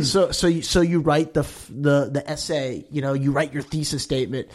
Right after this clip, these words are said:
and maybe it's not gonna play as well when I read it back now, but I really believed at the time, like, "Hey, I think this is from my heart. This is what I feel." You know, I'm just, I'm just being confident. I'm putting myself out there.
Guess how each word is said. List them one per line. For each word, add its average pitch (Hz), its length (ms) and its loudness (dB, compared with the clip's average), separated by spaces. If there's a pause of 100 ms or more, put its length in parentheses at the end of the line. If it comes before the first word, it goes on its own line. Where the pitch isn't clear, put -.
(280)
and 160 140 2
maybe 190 260 4
it's - 120 -4
not 156 200 -4
gonna 151 160 -2
play 151 260 0
as 147 160 0
well 147 220 2
when 147 100 -2
I 135 60 -2
read 135 240 -4
it 120 80 -6
back 127 240 -6
now, 139 300 0
but 120 160 0
I 127 60 -6
really 185 400 0
believed 160 300 0
at 147 80 0
the 147 80 -6
time, 233 320 -2
like, 214 160 -8
"Hey, 202 200 2
I 165 100 0
think 196 320 -2
this 180 180 -2
is 170 100 -6
from 185 120 -4
my 170 140 -4
heart. 196 340 -4
This 190 100 -6
is - 60 -6
what 190 180 -2
I 180 60 -4
feel." 208 440 2 (400)
You - 80 -6
know, 202 80 -2
I'm 208 120 -2
just, - 240 -4
I'm 180 100 2
just 190 140 -2
being 214 160 6
confident. 214 420 -2
I'm 190 80 0
putting 190 160 0
myself 175 320 -2
out 170 220 -4
there. 147 220 0